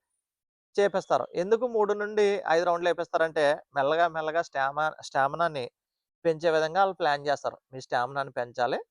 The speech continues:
మెల్లగా మెల్లగా మిమ్మల్ని ఇంప్రూవ్‌మెంట్ చేయించాలి. తర్వాత కొన్ని నెలలు గడుస్తుండగా,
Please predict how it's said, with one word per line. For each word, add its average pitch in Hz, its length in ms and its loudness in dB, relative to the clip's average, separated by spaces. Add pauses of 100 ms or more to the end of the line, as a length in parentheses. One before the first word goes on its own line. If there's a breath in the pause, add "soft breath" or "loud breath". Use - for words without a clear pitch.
(540)
మెల్లగా 151 260 4
మెల్లగా 147 420 2 (480)
మిమ్మల్ని 147 420 -4
ఇంప్రూవ్‌మెంట్ 147 520 -6
చేయించాలి. 120 320 -2 (140)
తర్వాత 208 320 6
కొన్ని 202 300 -2
నెలలు 190 340 2 (200)
గడుస్తుండగా, 139 520 -2